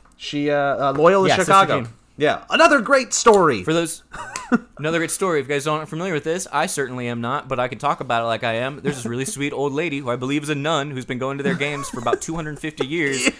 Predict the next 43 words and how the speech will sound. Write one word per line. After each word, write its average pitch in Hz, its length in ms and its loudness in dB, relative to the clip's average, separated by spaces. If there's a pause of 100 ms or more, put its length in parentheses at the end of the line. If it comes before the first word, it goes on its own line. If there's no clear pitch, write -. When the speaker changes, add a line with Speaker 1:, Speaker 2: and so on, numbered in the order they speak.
(120)
Speaker 2:
and 117 120 -6
she 147 100 -4
still 143 320 0
made 151 220 -2
it 135 80 -6
this 131 180 -4
time. 131 240 -6
She's 120 160 -12
wearing 135 220 -2
a - 20 -4
mask. 151 460 -4 (220)
She's 147 140 -4
got 143 140 -2
wearing 139 220 -2
a 135 120 -4
bunch 131 280 -6
of 143 80 -4
layers, 147 360 0 (140)
and 120 120 -6
Speaker 1:
Yeah. 131 260 2
Speaker 2:
she's 120 160 -14
wearing 135 220 0
all 135 80 -2
this, 135 160 -6
like, 139 160 -4 (320)
paraphernalia. 147 540 -2
And 127 140 -6
then 135 200 -8 (380)
one 135 260 -6
of 139 60 -4
the, 131 60 -10 (160)
the 127 200 -2 (120)
team, 151 300 -6
her 131 100 -6
team 143 220 -8
would 127 100 -6
score 147 420 -2
Loyola, 131 540 0
and 117 180 -6
she 135 140 -6
would 123 160 -4
just 131 220 -8
sorta, 135 320 -6